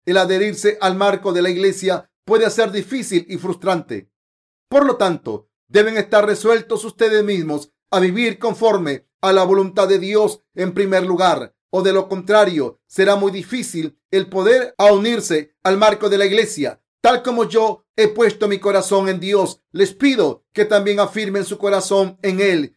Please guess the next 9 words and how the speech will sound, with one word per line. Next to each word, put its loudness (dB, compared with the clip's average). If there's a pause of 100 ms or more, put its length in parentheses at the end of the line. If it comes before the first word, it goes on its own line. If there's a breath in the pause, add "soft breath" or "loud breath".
(160)
Una 0
vez 0 (120)
que -12
ustedes 0 (140)
se -2
decidan, -2 (100)
su -12
corazón 0
encontrará -2